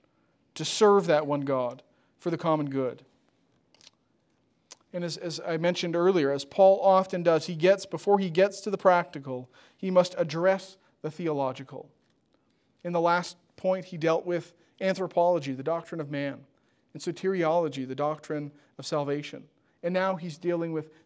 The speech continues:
theology prop-, proper, the doctrine of God.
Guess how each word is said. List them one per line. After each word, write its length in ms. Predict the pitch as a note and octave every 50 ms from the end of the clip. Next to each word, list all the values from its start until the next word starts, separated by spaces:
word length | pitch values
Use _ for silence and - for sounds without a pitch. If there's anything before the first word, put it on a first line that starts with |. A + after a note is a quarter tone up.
| _
theology 540 | - F#3 E3+ E3 E3 F3 F3+ F3 D#3 D3 D3+
prop-, 480 | C#3 - D#3 D3 D3+ D3+ - - - - - _ _
proper, 400 | - E3+ F3 E3+ - D3 A2+ - - _ _ _ _ _
the 80 | D#3+ D#3
doctrine 480 | D3+ F3 F3 F#3+ F#3 - - F#3 E3+
of 100 | D#3 C3+
God. 400 | C#3 C#3 B2 B2 B2 - - _